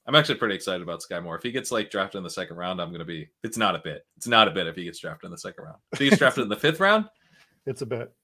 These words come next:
Speaker 1: it's a bit, but it's still not entirely a bit <laughs> 'cause, 'cause I think he's like, uh, he's like Tyler Johnson or Rashard Higgins or something where we, where we still have hope.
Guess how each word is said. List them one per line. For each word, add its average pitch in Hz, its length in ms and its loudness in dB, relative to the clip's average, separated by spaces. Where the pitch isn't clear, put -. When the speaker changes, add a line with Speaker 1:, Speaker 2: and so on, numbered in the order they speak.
Speaker 1:
it's 123 160 -6
a 107 40 -10
bit, 92 180 -6
but 143 120 6
it's 156 180 4
still 156 460 6
not 123 360 2
entirely 98 420 -4
a 87 60 -12
bit 85 340 -12
<laughs> 156 120 -10
'cause, - 340 0
'cause 131 160 0
I 117 80 -2
think 113 160 -2
he's 107 160 -2
like, 98 260 -2
uh, 85 300 -4
he's 147 100 -4
like 160 140 -2
Tyler 117 260 2
Johnson 101 400 -4
or 87 140 -6
Rashard 92 240 -6
Higgins 82 260 -14
or 82 60 -18
something 82 260 -16
where 80 140 -12
we, 80 280 -12
where 87 120 -14
we 90 80 -14
still - 240 -12
have 80 140 -10
hope. 76 240 -10